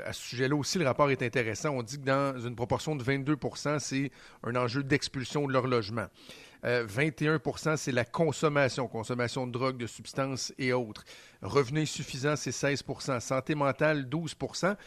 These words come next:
Donc, on, on comprend le pourquoi. Maintenant, ça prend des solutions. Et là, j'ai vu que le ministre Carman, et il va t'en parler tantôt, va annoncer demain au sommet sur, euh, l'itinérance une aide de vingt millions pour les besoins urgents, pour les refuges, par exemple. Je pense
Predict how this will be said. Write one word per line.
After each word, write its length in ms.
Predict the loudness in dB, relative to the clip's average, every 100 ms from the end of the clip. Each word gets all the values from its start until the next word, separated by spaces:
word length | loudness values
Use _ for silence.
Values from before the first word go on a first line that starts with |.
| -20 -20 -18 -2
Donc, 220 | 0 0 -2
on, 160 | -4 -2
on 140 | -2
comprend 400 | 2 0 2 2
le 100 | 2
pourquoi. 320 | 2 0 2
Maintenant, 300 | 2 2 0
ça 160 | 2 0
prend 180 | 2 0
des 160 | 0
solutions. 640 | -2 -2 -4 -4 -2 -2 -2 -14 -20 -18 -6
Et 80 | 2
là, 100 | 2
j'ai 180 | 2
vu 120 | 0 0
que 80 |
le 60 | 0
ministre 280 | 0 0 2
Carman, 560 | 2 2 0 2 2 0
et 80 |
il 140 | -4 -4
va 120 | -4
t'en 160 | -4 -4
parler 260 | -2 -4
tantôt, 480 | -4 -4 2 2 2 -4 -20 -8
va 200 | 2 2
annoncer 360 | 4 0 0
demain 300 | 2 2 2
au 120 | 0
sommet 420 | -2 -4 -2 -2 -2
sur, 280 | -2 -4 0
euh, 280 | 0 0
l'itinérance 720 | -2 -6 -6 -2 0 0 -2
une 120 | -2 0
aide 240 | 0 2
de 80 | 0
vingt 240 | 0 0
millions 380 | 0 -2 0 -2
pour 420 | -2 0 2 0 -2
les 160 | -2
besoins 420 | 2 4 4 2 0
urgents, 380 | 0 -2 -2
pour 240 | -2 -4 -4
les 160 | 0
refuges, 560 | 2 2 0 0 -4 -2
par 140 | 0
exemple. 320 | 0 -2 -4 -4
Je 60 |
pense 280 | -2 -2 -4